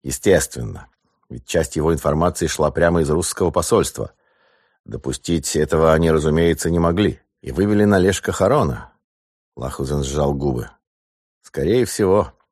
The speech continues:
Поляк тогда использовал свои связи в криминальном мире, а уж Харон-то там просто как рыба в воде. Есть такая пословица у русских.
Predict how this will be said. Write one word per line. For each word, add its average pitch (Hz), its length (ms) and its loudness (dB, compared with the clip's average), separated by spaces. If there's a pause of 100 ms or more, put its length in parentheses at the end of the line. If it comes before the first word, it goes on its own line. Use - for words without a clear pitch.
(420)
Поляк 87 360 0
тогда 87 320 2
использовал 87 580 2
свои 82 280 2
связи 85 380 2
в - 80 -8
криминальном 85 580 2
мире, 85 460 0
а 65 80 -6
уж 71 160 -2
Харон-то 92 580 2
там 87 400 2 (520)
просто 92 340 -2
как 95 180 0
рыба 95 340 2
в 82 120 4
воде. 78 400 2 (540)
Есть 127 240 -2
такая 113 400 6
пословица 95 600 2
у 82 80 4
русских. - 600 -4